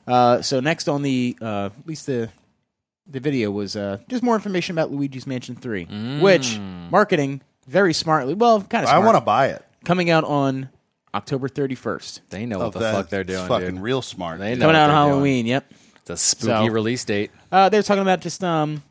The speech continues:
Speaker 1: you know, obviously it's gonna be taking place in a haunted hotel.
Speaker 2: Mm-hmm.
Speaker 1: So it's not really a mansion. It's gonna be a haunted hotel, and there's gonna be
Speaker 2: What a mansion.
Speaker 1: a lot of themed rooms. Like, there was, like, a, um, like, rooms, like, with, like, mummies and all this other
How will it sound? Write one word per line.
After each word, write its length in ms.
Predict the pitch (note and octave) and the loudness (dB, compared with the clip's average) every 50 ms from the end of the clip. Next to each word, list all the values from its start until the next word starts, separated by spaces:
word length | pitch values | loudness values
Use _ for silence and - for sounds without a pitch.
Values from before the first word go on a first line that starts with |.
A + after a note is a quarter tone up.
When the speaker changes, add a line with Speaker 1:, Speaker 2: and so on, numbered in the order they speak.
| _ | _
Speaker 1:
you 80 | - F#3 | -2 2
know, 80 | D#3+ D3+ | 4 4
obviously 220 | D3+ C#3+ - D3+ | 2 2 0 -6
it's 80 | C3 - | -6 -6
gonna 100 | D3+ C#3 | -4 -4
be 100 | C3+ B2+ | -4 -4
taking 240 | - - C3 A#2+ A#2+ | -2 -4 -6 -6 -4
place 240 | - C3 B2 A#2+ - | -6 -4 -4 -4 -4
in 60 | A#2+ A2+ | -6 -6
a 40 | G#2 | -6
haunted 240 | - B2 A#2 A2+ G#2 | -4 -6 -6 -6 -6
hotel. 460 | A#2 A2 - - B2+ A#2 B2+ F3+ F3 _ _ - | -8 -8 -6 -4 -2 -2 -2 -4 -6 _ _ -18
Speaker 2:
Mm-hmm. 460 | A2 G#2+ G2+ F#2+ F#2 F2+ F2+ F#2+ A#2 C3+ D3 _ _ D3+ C3 | -16 -16 -14 -14 -14 -14 -12 -12 -12 -14 -16 _ _ -20 -12
Speaker 1:
So 200 | - A#2+ A2 G#2 | -4 -2 -2 -2
it's 100 | G2+ - | -2 -4
not 100 | C3 G#2 | -6 -6
really 260 | G2+ G#2 G2+ F#2+ F#2 F2+ _ _ - | -6 -6 -6 -6 -8 -10 _ _ -10
a 20 | |
mansion. 460 | G2 A#2 D3+ D#3 D3 B2+ - A2 G2+ A2+ | -4 -2 -2 -2 -2 -4 -6 -8 -8 -8
It's 100 | A2+ - | -8 -8
gonna 100 | A#2+ A2 | -8 -6
be 220 | G#2 G#2 G2 G2 G2 _ - | -6 -6 -6 -6 -8 _ -20
a 40 | - | -12
haunted 220 | - A#2 A2 G#2 G#2 | -8 -8 -6 -6 -6
hotel, 380 | A2 G#2 - - A2+ A2+ A#2 A2+ | -6 -8 -6 -4 -2 0 0 0
and 80 | A2 A#2 | -2 -4
there's 120 | A2+ G#2+ | -6 -6
gonna 120 | - B2 A#2 | -6 -6 -4
be 100 | A#2 A2+ | -2 0
Speaker 2:
What 140 | A2 - A#2 | 0 0 0
a 80 | G2+ F#2+ | -2 -4
mansion. 480 | F#2 G#2 C3+ D3 E3 F3+ F3 - A#2+ A#2 | -6 -6 -4 -2 -2 -2 -2 2 2 4
Speaker 1:
a 40 | |
lot 160 | B2+ C#3+ D3+ D3 | 6 6 6 4
of 60 | C3+ | 2
themed 280 | - - E3+ D#3 D3 B2 | -2 -2 -2 -2 0 -2
rooms. 400 | B2 B2+ C#3+ C#3 B2+ A2 G2+ G2 | -2 0 0 0 0 0 -2 -4
Like, 80 | G#2+ G2+ | -6 -6
there 100 | - A#2 | -4 -4
was, 100 | A2+ G#2 | -4 -4
like, 100 | G#2+ G2+ | -4 -4
a, 220 | G#2+ G2+ G2 C#2+ G2+ | -4 -4 -4 -4 -6
um, 300 | G2+ F#2+ F#2+ F#2+ F#2 - _ _ _ _ _ - - _ _ _ _ _ _ _ _ - | -8 -8 -8 -10 -12 -14 _ _ _ _ _ -20 -20 _ _ _ _ _ _ _ _ -12
like, 100 | G#2+ G2+ | -10 -6
rooms, 280 | A2+ A#2+ A#2+ A2 F#2+ A2+ | -6 -6 -6 -6 -6 -8
like, 140 | G#2+ - | -8 -8
with, 100 | - F#2 | -8 -14
like, 120 | F2+ - - | -14 -12 -6
mummies 340 | B2 C3+ C#3+ D3 C#3 B2+ A#2+ | -4 -2 0 0 -2 -2 -4
and 260 | A2 G#2 G#2 G2+ A2 | -6 -6 -8 -10 -10
all 80 | - B2 | -8 -8
this 140 | A2+ - B2+ | -6 -6 -6
other 180 | A2 A2 G2+ | -6 -6 -8